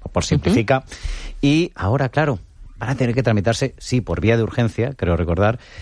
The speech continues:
Speaker 1: el proyecto de, por proyecto de ley. Esa
Speaker 2: Ujú.
Speaker 1: ley muy importante, muy
Speaker 2: Ujú.
Speaker 1: importante, que aprobaron el martes pasado. Hace algunos días ni se planteaba que pasara por una proposición de ley. Van a tener que sufrir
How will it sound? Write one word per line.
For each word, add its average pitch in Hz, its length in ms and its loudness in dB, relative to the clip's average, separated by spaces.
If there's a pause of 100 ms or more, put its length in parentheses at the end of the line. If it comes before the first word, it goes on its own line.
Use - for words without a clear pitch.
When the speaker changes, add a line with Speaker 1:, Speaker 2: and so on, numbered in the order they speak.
(120)
Speaker 1:
el 101 140 2
proyecto 101 480 4
de, 80 420 0
por 107 160 2
proyecto 110 340 0
de 80 120 0
ley. 71 160 -2
Esa 80 160 0
Speaker 2:
Ujú. 82 80 2
Speaker 1:
ley 110 240 0 (100)
muy 92 380 2
importante, 80 640 -4 (100)
muy 117 420 4
Speaker 2:
Ujú. 92 120 0
Speaker 1:
importante, 76 520 -4
que 123 60 0
aprobaron 87 400 2
el 78 120 0
martes 113 580 0 (180)
pasado. 78 480 0 (640)
Hace - 180 4
algunos 69 300 0
días 90 160 4
ni 78 80 0
se 76 100 -2
planteaba 98 480 2
que 73 140 -6
pasara 78 320 0
por - 100 -2
una 76 120 2
proposición 76 440 0
de 76 80 2
ley. 85 140 2
Van 85 120 0
a 110 60 2
tener 135 220 0
que 143 100 2
sufrir 123 540 0